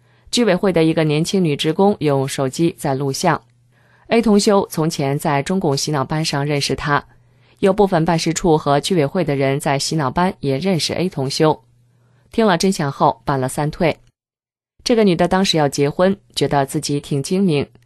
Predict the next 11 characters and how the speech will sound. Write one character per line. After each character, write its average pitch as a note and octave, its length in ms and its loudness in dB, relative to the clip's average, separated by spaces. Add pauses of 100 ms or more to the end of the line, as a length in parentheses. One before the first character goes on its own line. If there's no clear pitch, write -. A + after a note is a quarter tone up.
(140)
虽 F3+ 160 0
然 D3 200 2
听 D#3+ 160 -4
了 C3+ 120 -2
真 F3+ 180 0
相， G3 260 -2 (140)
但 C#3 240 -2
没 C#3 140 -2
有 C3 120 0
三 C#3+ 240 -4
退。 D#3+ 300 -2